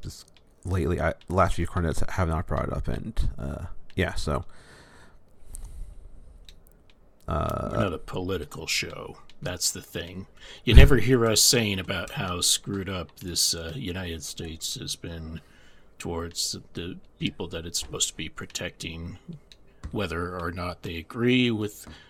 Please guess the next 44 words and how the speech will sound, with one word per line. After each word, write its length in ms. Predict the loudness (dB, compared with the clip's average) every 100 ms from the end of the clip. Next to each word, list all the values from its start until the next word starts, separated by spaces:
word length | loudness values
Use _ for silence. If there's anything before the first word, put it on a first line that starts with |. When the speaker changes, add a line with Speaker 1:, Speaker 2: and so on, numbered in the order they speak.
| -20 -20 -20 -12
Speaker 2:
uh, 280 | -6 -4 -6 -4
people's 340 | -4 0 2
choices. 840 | 2 2 2 2 2 -2 -6 -4 -4
And 240 | -6 -6
this 220 | 0 0
is 120 | 0 0
not, 280 | -2 -4
like, 320 | -6 -8 -10 -18 -16
one 200 | -8 -8
of 80 | -6
those 320 | -8 -4 -4
frivolous 760 | -4 -4 -4 -4 -6 -6 -6
things. 1000 | -6 -8 -10 -12 -10 -4 -4 -4 -10 -14 -16
Like, 380 | -14 -16 -14 -12
as 300 | -8 -6 -6
you 80 | -4
said, 280 | -4 -4 -6
trans 380 | -8 -6 -8 -8
people 500 | -10 -10 -8 -10 -10
are 160 | -10 -12
people. 560 | -10 -8 -8 -8 -12 -14 -20 -20 -20 -20 -20 -20 -18 -8
And 460 | -6 -6 -8 -12 -16 -20 -20 -20 -20 -20 -20 -16 -8
it 160 | -6 -2
doesn't 380 | -2 -2 -4
matter 380 | -4 -2 -4 -6 -6
w-, 200 | -6 -6
if 140 | -6
you 80 | -6
know 280 | -2 -2 -2
one. 320 | -2 -4 -2
It 120 | -4
doesn't 300 | -4 -4 -4
matter 560 | -8 -8 -8 -8 -10 -10
if 540 | -10 -10 -10 -14 -10
you, 80 | -6
what 240 | -4 -4 -4
your 140 | -4
religion 480 | -4 -4 -6 -6 -2
says. 280 | -2 0 -4
I'm 200 | -4 0
sorry, 460 | 2 0 -2 -6
it 260 | -6 -6 -4
really 240 | -4 -4
doesn't. 520 | -4 -6 -6 -8 -10